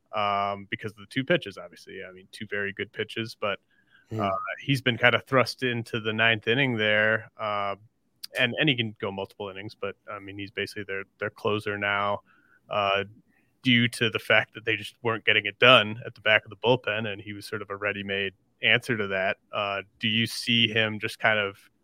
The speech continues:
Speaker 1: being their closer from here on out, like, in,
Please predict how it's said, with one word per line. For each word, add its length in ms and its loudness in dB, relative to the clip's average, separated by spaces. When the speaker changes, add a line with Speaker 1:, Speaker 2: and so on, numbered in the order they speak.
Speaker 1:
being 360 8
their 140 2
closer 720 0
from 240 -6
here 320 2
on 260 2
out, 380 0
like, 220 -10
in, 80 -10